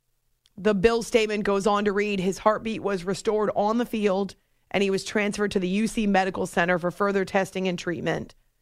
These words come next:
He is currently sedated and listed in critical condition.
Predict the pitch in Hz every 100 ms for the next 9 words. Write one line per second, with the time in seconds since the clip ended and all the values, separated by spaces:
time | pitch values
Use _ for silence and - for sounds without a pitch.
0 | _ _ _ 214 196 - 214 196 190 -
1 | 185 196 196 196 175 180 185 175 196 175
2 | 175 - 180 156 165 180 165 156 -